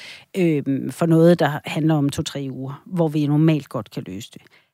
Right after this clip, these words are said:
Man vil ikke kunne løse det i de situationer, hvor der ikke er penge nok. Altså, der hvor banken kan se, "Jamen, du kommer jo til at arve så og så meget, og det kan vi da nemt se,"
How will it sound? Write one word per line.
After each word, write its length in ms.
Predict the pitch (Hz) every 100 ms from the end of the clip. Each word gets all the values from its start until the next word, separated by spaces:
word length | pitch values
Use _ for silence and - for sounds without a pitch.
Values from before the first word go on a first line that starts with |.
| _ _ _
Man 280 | 208 208 202
vil 160 | 226
ikke 140 | 254 -
kunne 180 | - 196
løse 200 | 180 196
det 80 | 185
i 40 |
de 160 | 165 175
situationer, 540 | - 151 156 180 165
hvor 80 | 151
der 80 | 147
ikke 100 | 156
er 40 | 160
penge 200 | 147 143
nok. 160 | 117 - -
Altså, 240 | 190 170 160 - _ _
der 140 | 247 214
hvor 120 | 185
banken 540 | - 190 190 - - - _ _
kan 120 | 175
se, 360 | 147 - 196 196 - _ _ _
"Jamen, 220 | 131 127
du 220 | 123 196 220
kommer 280 | 196 139
jo 80 | 131
til 140 | 143 160
at 100 | 135
arve 380 | 131 139 165 151
så 120 | 156
og 140 | 165
så 100 | 147
meget, 500 | 127 123 135 147 156
og 180 | 127 131
det 160 | 185 -
kan 120 | 170
vi 60 |
da 120 | 135 135
nemt 280 | 151 139
se," 220 | - 139